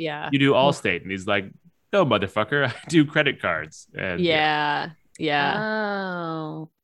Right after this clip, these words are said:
Speaker 3: awkward.
Speaker 2: Yeah.
Speaker 1: Yeah.
Speaker 3: So we get into, like, the first mon-, first baseball <laughs> montage of everybody just messing up.
Speaker 2: I tried to count the montages. I think there's, like, four.
Speaker 3: So many montage.
Speaker 1: Yeah.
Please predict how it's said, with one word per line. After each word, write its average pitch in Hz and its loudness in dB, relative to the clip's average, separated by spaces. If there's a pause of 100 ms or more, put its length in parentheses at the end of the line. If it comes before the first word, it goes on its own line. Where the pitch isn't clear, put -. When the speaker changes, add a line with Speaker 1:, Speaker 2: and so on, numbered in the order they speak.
(280)
Speaker 3:
awkward. 381 0 (540)
Speaker 2:
Yeah. 95 0
Speaker 1:
Yeah. - -6 (480)
Speaker 3:
So - -10
we 277 4
get 269 4
into, 269 2
like, 233 4
the 214 0
first 196 0
mon-, 175 -2 (180)
first 196 -4
baseball 165 -2
<laughs> - -
montage 147 -6
of 175 2
everybody 160 0
just 151 -12
messing 151 0
up. 71 -6 (440)
Speaker 2:
I 107 -2
tried 120 2
to 107 -2
count 107 -2
the 95 -8
montages. 92 -4
I 104 -10
think 135 -4
there's, 123 -2
like, 92 -2
four. 69 -14 (100)
Speaker 3:
So - -6
many 160 -2
montage. 110 -6 (140)
Speaker 1:
Yeah. 170 2